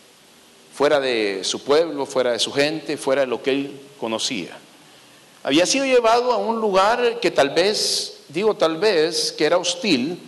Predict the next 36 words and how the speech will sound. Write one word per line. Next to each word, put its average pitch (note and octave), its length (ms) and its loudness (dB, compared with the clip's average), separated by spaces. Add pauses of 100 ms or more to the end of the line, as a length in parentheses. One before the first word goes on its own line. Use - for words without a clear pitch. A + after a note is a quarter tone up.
(160)
simple A#3+ 380 -2
y - 20 -2
sencillamente F3+ 680 -2
porque D3+ 240 -2
eran F3+ 200 -2
sus - 360 -4
enemigos. F#3 840 -4 (1500)
Y F#3 160 -4
yo C4 100 2
me D4 100 0
pongo C4 220 -2
a B3 80 -2
pensar, G#3 460 2
al E3+ 240 0
asociar F#3 800 0 (400)
esto, D3+ 840 2
esta F3 260 -2
parte F3 280 0
de - 20 -4
la D#3+ 60 -2
historia D3 420 0
a B2 40 0
nuestras B2+ 320 -2
vidas, E3+ 400 -2
tal C#3+ 160 -2
vez E3+ 140 -2
nosotros F#3+ 440 -2
hay F3 100 -2
momentos E3 680 -2
que - 100 -8
nos B2+ 140 -4
encontramos C3 480 -4
en C#3 60 -4
lugares C3+ 280 0
donde B2+ 200 -4
nosotros C#3+ 520 -6